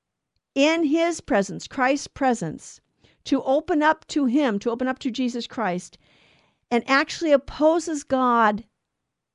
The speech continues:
and Savior, the God and Savior, the one God and Savior, it becomes demonic and destructive. So religion can lead to the truth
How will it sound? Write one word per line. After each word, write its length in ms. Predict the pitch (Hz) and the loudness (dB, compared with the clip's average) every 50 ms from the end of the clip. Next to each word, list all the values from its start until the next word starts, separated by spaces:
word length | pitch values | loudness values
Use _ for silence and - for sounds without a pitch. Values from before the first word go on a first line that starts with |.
| _ _ _ _ _ - | _ _ _ _ _ -4
and 180 | 220 208 196 196 | -2 -2 -2 -2
Savior, 680 | - - - 240 233 233 202 170 - 127 120 - - - _ _ _ _ _ _ _ _ _ _ _ _ _ _ _ - | -2 0 4 4 4 4 4 0 -8 -14 -14 -16 -18 -20 _ _ _ _ _ _ _ _ _ _ _ _ _ _ _ -12
the 80 | 190 | -6
God 260 | 190 220 208 214 220 | -2 0 0 0 0
and 160 | 214 208 202 202 | 0 0 -2 -4
Savior, 320 | - 202 190 180 180 - - 202 190 190 | -4 -6 -6 -6 -8 -10 -10 -12 -10 -6
the 180 | 202 190 196 | -2 -2 0
one 300 | 190 202 247 269 294 277 | 0 2 2 2 2 2
God 220 | 247 202 190 185 180 | 0 0 -2 -4 -4
and 140 | 180 180 | -6 -8
Savior, 420 | - - 170 160 151 160 156 147 160 _ _ _ _ _ _ _ - | -8 -8 -8 -6 -6 -6 -8 -10 -12 _ _ _ _ _ _ _ -4
it 140 | 208 196 - | -4 -2 -2
becomes 440 | 226 208 - - 240 254 247 233 | -4 -6 -4 -4 -4 -2 -2 -2
demonic 640 | - - 220 196 185 185 196 208 202 180 160 - _ | -2 -4 -4 -2 -2 -4 -4 -4 -4 -6 -8 -10 _
and 140 | - 180 165 | -8 -8 -8
destructive. 560 | 170 170 - - 185 180 - - - - 175 - _ _ _ - _ - | -8 -10 -10 -10 -12 -12 -12 -14 -18 -18 -20 -20 _ _ _ -20 _ -2
So 160 | - 277 277 | 2 2 4
religion 480 | 285 302 277 311 370 381 392 403 339 | 4 2 2 0 0 0 0 0 -2
can 340 | 302 - 330 339 320 302 285 | -2 -2 -2 -2 -2 0 0
lead 220 | 285 311 311 262 - | 0 0 -2 -2 -4
to 100 | 277 233 | -4 -2
the 100 | 226 214 | -2 -2
truth 440 | - - 349 392 302 175 175 _ | -2 -2 0 0 0 -2 -4 _